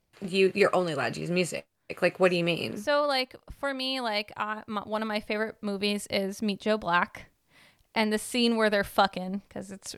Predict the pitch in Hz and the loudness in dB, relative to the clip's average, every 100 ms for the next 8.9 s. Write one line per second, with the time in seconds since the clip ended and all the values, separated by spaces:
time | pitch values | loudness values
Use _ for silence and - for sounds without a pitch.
0 | - 196 175 220 - 180 180 202 - - | -10 -8 -6 -6 -4 0 2 0 -4 -20
1 | - - - 226 226 220 226 226 226 226 | -20 -14 -2 2 2 4 6 6 2 -2
2 | 226 214 208 220 226 220 208 190 - - | 0 0 0 2 0 -2 -2 -6 -8 -12
3 | 208 202 196 208 208 208 208 208 - 214 | -8 -6 -2 0 2 4 2 0 -4 -4
4 | 202 196 196 196 190 - 202 - - 302 | -4 -4 -2 -2 -2 -4 -6 -6 -6 -4
5 | 453 - 277 226 - - - _ _ - | -4 -2 -2 -2 -8 -14 -16 _ _ -6
6 | 214 208 208 196 196 233 330 349 _ - | 2 4 4 0 -4 -4 -6 -10 _ -20
7 | - _ 262 262 262 - 302 320 311 302 | -20 _ 0 0 0 2 4 4 2 2
8 | 269 269 262 247 247 226 220 214 | 2 2 0 -2 -2 -4 -4 -4